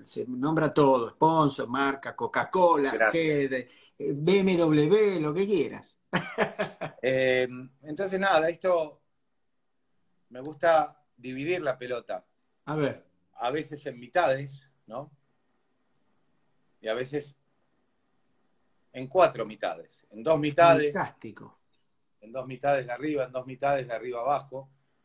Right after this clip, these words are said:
Speaker 2: o en cuatro mitades. Por ejemplo, cuando nosotros vamos a pegar una derecha patinando en polvo de ladrillo, que nos abren por derecha. Bueno, yo tengo que tratar de entrar la pelota por el lado derecho, de la mitad hacia afuera,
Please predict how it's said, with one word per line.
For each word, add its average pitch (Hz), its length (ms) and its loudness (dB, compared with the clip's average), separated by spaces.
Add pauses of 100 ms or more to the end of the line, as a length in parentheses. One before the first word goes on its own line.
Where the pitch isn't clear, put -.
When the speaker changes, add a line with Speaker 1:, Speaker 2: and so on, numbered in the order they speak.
(220)
Speaker 2:
o 113 100 -12
en 113 80 -18
cuatro 135 300 -2
mitades. 98 420 -10
Por 123 160 -12
ejemplo, 123 540 -6 (1000)
cuando 123 200 -4
nosotros 151 320 -4
vamos 147 280 -2
a 127 100 -6
pegar 127 260 -4
una 131 200 -8
derecha 131 520 -6
patinando 123 600 -8
en 113 100 -12
polvo 127 220 -6
de 117 80 -6
ladrillo, 139 720 -4 (180)
que 104 140 -10
nos 107 240 -12
abren 123 440 2
por 101 180 -12
derecha. 95 500 -16 (800)
Bueno, 113 160 -12
yo - 120 -20
tengo 151 200 -2
que 127 60 -4
tratar 127 300 -2
de 127 60 -8
entrar 127 240 -6
la 117 140 0
pelota 135 380 -4
por 101 120 -8
el 104 140 -10
lado 123 300 -2
derecho, 107 640 -6 (240)
de 90 120 -14
la 98 100 -8
mitad 127 480 -2
hacia 98 280 -10
afuera, 110 480 -2